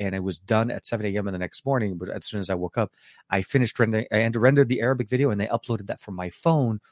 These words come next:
walking to the event. <laughs> It was that type of coordination because it just was not like, you know, they, they, they ma-, they advertise them as fast internet, but in New York, I'll say this,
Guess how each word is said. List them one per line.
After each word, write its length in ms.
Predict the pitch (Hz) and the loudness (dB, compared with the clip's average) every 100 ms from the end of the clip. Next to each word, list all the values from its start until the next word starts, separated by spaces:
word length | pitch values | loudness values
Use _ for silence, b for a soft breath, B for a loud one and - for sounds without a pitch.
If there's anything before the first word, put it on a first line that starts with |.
| _ | _
walking 520 | - 85 107 123 - 104 | -12 0 2 2 -4 -6
to 120 | 110 | -4
the 160 | 95 | -2
event. 440 | 87 113 120 - - _ _ _ _ _ _ | 0 0 0 -4 -20 _ _ _ _ _ _
<laughs> 140 | - | -4
It 160 | - 147 | 2 2
was 200 | 143 - - | 2 0 4
that 300 | 139 135 - | 6 4 2
type 220 | 135 120 | 0 2
of 120 | 113 | -2
coordination 800 | - 127 110 110 120 110 98 85 B B B - | 0 0 0 -2 -2 -2 -4 -10 B B B -6
because 500 | 120 - 123 107 92 | -2 2 4 4 0
it 180 | 131 120 | -2 -2
just 240 | 107 104 | -2 -4
was 160 | 107 98 | -4 -2
not 380 | 110 107 101 110 | 0 0 -2 -2
like, 280 | 101 90 _ _ _ _ _ _ _ - | -2 -2 _ _ _ _ _ _ _ -2
you 120 | 139 | 2
know, 120 | 131 120 | 2 2
they, 140 | 127 | 2
they, 220 | 110 120 | 2 2
they 200 | 107 113 | 2 0
ma-, 280 | 113 113 127 | 2 0 0
they 160 | 113 117 | 0 0
advertise 460 | 110 117 131 127 110 | 0 -2 0 0 0
them 100 | 110 | -2
as 100 | 95 | -4
fast 280 | 110 104 - | -4 -4 -4
internet, 360 | 156 196 107 | -6 -2 -2
but 160 | 104 104 - | 0 -2 -2
in 180 | 123 139 | -2 0
New 140 | 143 | 0
York, 480 | 113 107 110 170 - | 2 2 2 -2 -4
I'll 140 | 101 110 | -2 -2
say 240 | - 113 | 0 0
this, 340 | 101 92 - | 0 -4 -8